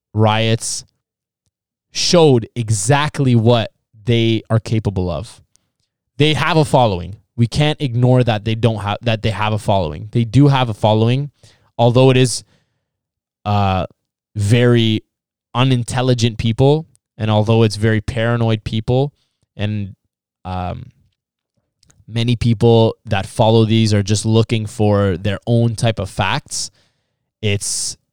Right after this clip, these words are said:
pretty obvious to us that this is real,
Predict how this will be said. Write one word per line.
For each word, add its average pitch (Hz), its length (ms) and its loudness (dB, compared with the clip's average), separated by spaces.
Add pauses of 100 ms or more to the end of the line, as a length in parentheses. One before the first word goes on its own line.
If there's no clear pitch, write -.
(200)
pretty 143 280 4
obvious 127 380 2
to 123 180 0
us 123 280 0
that 101 380 -2 (1040)
this 120 340 0
is 113 280 2
real, 127 560 2